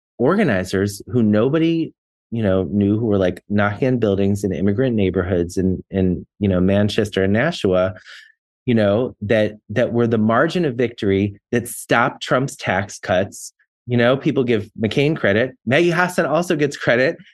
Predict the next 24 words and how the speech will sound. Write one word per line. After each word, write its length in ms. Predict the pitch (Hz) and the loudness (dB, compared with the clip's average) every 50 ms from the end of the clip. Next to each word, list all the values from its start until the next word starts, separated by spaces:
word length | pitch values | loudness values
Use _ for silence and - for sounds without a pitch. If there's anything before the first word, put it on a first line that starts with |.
| _ - - | _ -8 -4
And 140 | 127 139 156 | -2 0 2
those 180 | 160 151 147 156 | 2 0 0 0
or-, 200 | 143 151 165 - | 0 0 0 0
organizers 600 | 147 160 170 175 175 165 156 139 156 147 - - | 0 0 0 2 2 0 0 -2 -4 -6 -6 -4
that 140 | 143 123 | -4 -2
nobody 440 | 120 131 135 147 160 165 175 170 175 | 0 0 2 2 2 2 2 0 0
knows, 500 | 170 185 190 185 135 117 120 117 - - _ _ _ _ _ - | 2 2 2 2 2 0 -2 -4 -8 -16 _ _ _ _ _ -6
you 120 | 127 127 | -2 0
know, 240 | 123 113 107 107 104 | 2 2 2 2 0
also 320 | 104 117 135 143 - - | 0 0 -2 -2 -2 -2
deserve 300 | 135 120 107 107 113 107 | -4 -2 -2 -2 -2 -4
credit. 400 | 104 - 120 107 101 101 101 101 101 - - _ _ _ _ _ _ _ _ _ _ _ _ _ - | -2 0 0 2 2 2 0 -2 -6 -14 -20 _ _ _ _ _ _ _ _ _ _ _ _ _ -2
And 200 | 135 135 127 123 | 0 0 0 0
so 280 | 127 - - 139 120 117 | -2 0 0 2 2 2
that's 420 | 117 110 135 135 139 143 - - | 2 0 0 0 0 -2 -4 -2
why 200 | - 156 139 127 | 0 0 2 2
we, 460 | 123 123 123 117 113 110 113 113 - - _ _ - | 2 2 2 2 2 0 0 -2 -4 -8 _ _ -6
we 200 | 107 113 120 117 | -2 0 0 0
have 400 | - - - 117 113 110 104 104 | -2 -2 -2 -2 0 0 0 0
this 280 | 110 101 101 - - | -2 -2 -2 -4 -8
model 500 | - 101 101 101 98 98 98 95 95 92 | -4 0 2 2 2 2 2 2 0 0
of 220 | - - 101 98 98 | -2 -2 -4 -4 -4
funding 440 | - - 107 98 98 98 95 90 | -4 -2 0 0 0 0 0 0
in 140 | 92 87 - | -2 -4 -6